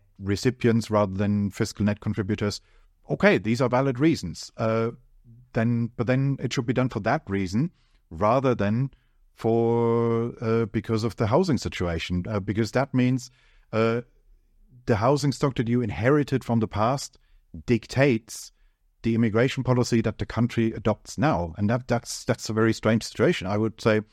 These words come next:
the immigration system, the immigration rules should just reflect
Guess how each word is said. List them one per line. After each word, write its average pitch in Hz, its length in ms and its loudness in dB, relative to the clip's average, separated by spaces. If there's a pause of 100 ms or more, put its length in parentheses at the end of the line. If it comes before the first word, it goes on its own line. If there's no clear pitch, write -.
(360)
the 120 80 2
immigration 139 640 2
system, 135 500 0
the 120 80 0
immigration 113 440 0
rules 117 220 2
should 101 160 -6
just - 240 -4
reflect 117 520 -4